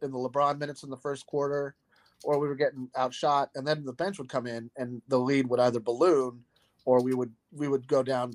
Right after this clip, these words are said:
you know, seven, eight, nine points. And then we'd kinda, like, keep, keep up to that level, but still just always seven, eight, nine, ten, double digit, a little bit points behind.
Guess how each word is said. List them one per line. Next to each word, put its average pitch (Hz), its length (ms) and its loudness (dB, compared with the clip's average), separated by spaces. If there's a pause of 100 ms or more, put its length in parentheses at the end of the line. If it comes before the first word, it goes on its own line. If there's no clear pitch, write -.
(120)
you 139 80 -6
know, 110 140 -6
seven, 131 320 -4
eight, 127 160 -6
nine 120 240 -6
points. 113 420 -4
And 135 100 -10
then 143 100 -2
we'd 143 160 -6
kinda, 143 240 -2
like, 120 280 2 (1300)
keep, - 260 -2 (360)
keep 202 220 0
up 131 220 4 (640)
to 147 140 4
that 120 300 0
level, 113 300 -2
but 120 160 -6 (100)
still 151 320 2
just 135 220 -8
always 120 360 0
seven, 123 400 -6
eight, 117 260 -4
nine, 113 420 -6 (280)
ten, 117 360 -4
double 117 200 2
digit, 117 320 -4 (200)
a 139 40 -12
little 120 180 2
bit 117 220 0 (120)
points 117 280 -2
behind. 101 500 -4